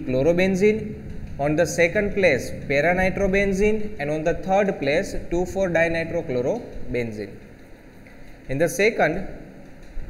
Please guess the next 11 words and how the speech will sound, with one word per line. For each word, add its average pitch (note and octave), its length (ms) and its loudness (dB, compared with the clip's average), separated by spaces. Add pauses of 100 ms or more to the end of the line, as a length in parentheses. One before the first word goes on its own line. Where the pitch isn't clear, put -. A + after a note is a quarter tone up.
(580)
we E3 200 2
have F3+ 240 4
toluene, F#3 960 2
we D3 140 2
have E3+ 220 2
paranitrotoluene, F#3+ 1300 0
and C#3+ 160 -4
we E3+ 160 2
have F#3 320 0 (1500)
one D3+ 300 4
four-dinitrobenzene. F3+ 1500 2